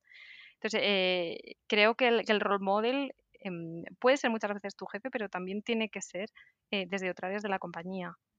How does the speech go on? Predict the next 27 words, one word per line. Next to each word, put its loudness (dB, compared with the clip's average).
Entonces, -2
si -2
la 6
filosofía 4
de, 6
de 4
la 4
compañía 2
es -2
la 2
flexibilidad, 4
es -4
el -4
conciliar, 4
eh, 2
es 0
la 6
excelencia, 6
o 0
sea, -2
se-, -6
sea 4
cual 0
sea, -2
tiene -2
que -4
ser, -4